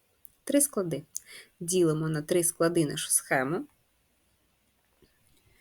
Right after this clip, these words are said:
і позначимо звуки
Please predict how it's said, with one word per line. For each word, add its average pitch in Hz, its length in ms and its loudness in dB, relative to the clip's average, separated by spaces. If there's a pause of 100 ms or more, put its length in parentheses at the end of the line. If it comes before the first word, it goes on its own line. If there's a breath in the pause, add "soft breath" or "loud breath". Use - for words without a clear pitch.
(140)
і 311 120 8
позначимо 208 760 0 (880)
звуки 147 640 -2